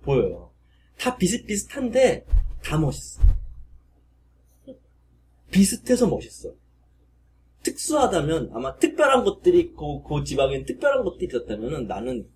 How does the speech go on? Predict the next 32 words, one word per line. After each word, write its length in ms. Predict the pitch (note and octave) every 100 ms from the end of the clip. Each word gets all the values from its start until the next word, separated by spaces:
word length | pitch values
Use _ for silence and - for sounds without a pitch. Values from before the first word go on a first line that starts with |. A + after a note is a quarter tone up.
| _ -
이렇게 240 | D3+ C#3 -
오래까지 460 | B2 C3 B2 B2
있지도 260 | G#2+ - C3+
못했을 340 | - B2+ B2
것이고, 600 | - A2 - C3 A#2+ - _ _ _ _ _
지금 480 | - C3+ E3 D3 - - _ _ _ _
늦-, 180 | C3+ B2+
뒤늦게 380 | C#3 C3+ - -
와서 160 | -
봤을 300 | - - A2 -
때 260 | D3+ - _ _ _ _ _
좀 180 | B2 - _
안 180 | A2 B2
멋있지 600 | C#3+ C#3 - - _ E3
않았을까라는 640 | A2 G#2+ - - G#2+ A2
생각이 220 | C3+ C3 -
들어요. 180 | G2 -
그래서 340 | C3 E3 E3 - _ - - _ _ _ _ -
그 120 | E3
성당들을 640 | A3+ A#3 A3 G3+ F#3+ F3
보면서 440 | - A#2 A2+ A2 D#3
또 120 | B3
한 120 | A3
번 120 | G3
감축한 460 | - A2 - - G2+
게, 160 | C#3 D3+ - _ -
'역시 460 | G2 - - E3 - _ _
작가는 600 | - - - F#2+ G#2+ D3 - _ -
장인을 520 | G2 F#2+ G2 A#2 A2
이길 160 | G2+
수 120 | - -
없겠구나.' 360 | - - -